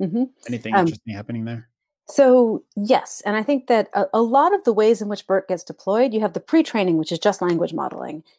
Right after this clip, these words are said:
Speaker 1: and then you have the fine-tuning, which is giving a tiny little signal about the kind of meaning that's relevant for the present task.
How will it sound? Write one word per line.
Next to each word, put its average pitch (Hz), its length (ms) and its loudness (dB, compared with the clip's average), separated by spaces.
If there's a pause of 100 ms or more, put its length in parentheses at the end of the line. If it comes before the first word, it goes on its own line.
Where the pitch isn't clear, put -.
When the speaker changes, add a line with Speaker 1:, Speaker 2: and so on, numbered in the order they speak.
(120)
Speaker 1:
and 196 140 0
then 262 260 6
you 233 120 0
have 196 320 -2
the 180 60 -8
fine-tuning, 175 840 -2 (100)
which 202 180 -6
is 202 140 -4
giving 190 480 -2 (220)
a 180 80 -4
tiny 320 480 4
little 254 260 6
signal 220 380 2
about 185 240 2
the 175 60 -4
kind 220 280 0
of 190 100 0
meaning 190 260 -2
that's 175 180 -4
relevant 175 260 -2
for - 80 -10
the 151 80 -6
present 170 340 -6
task. - 460 -6